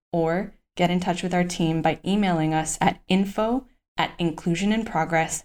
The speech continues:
dot com. Before we close our calendar for the rest of twenty twenty-two,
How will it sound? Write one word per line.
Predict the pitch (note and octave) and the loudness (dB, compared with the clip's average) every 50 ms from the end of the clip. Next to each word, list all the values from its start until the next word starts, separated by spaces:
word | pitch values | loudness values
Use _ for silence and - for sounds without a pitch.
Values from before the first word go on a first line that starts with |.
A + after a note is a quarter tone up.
| _ - | _ -2
dot | - E3+ D3 - | 0 2 2 2
com. | - - - E2+ C#2 - - - - - _ _ _ _ _ _ _ _ _ _ _ _ _ _ - | 0 -2 -4 -2 -2 -2 -4 -4 -8 -16 _ _ _ _ _ _ _ _ _ _ _ _ _ _ -4
Before | F3 F3 F3 F3 F#3+ G3+ A3 | -4 -2 0 2 2 2 2
we | A#3+ | 2
close | A#3+ A#3+ - A#3 A3 A3+ | 0 -2 -2 -2 0 0
our | A3 G#3+ | 0 -2
calendar | - - F3+ F#3 F#3 F3+ F3+ F3 F3 G3 A#3 - - | -2 -2 -2 0 2 2 2 2 2 0 -2 -4 -2
for | - E3 | 0 0
the | D#3+ D#3+ | 2 2
rest | D#3 D#3 D#3 - - | 2 0 0 -2 -4
of | F3+ F3+ | -4 -4
twenty | - - F3+ F3+ F#3 | 0 0 2 2 2
twenty-two, | F3+ - F#3+ G3 G3+ G3+ - - D#3 D3 - F#3 - | 0 0 0 0 0 0 0 0 0 0 0 -2 -4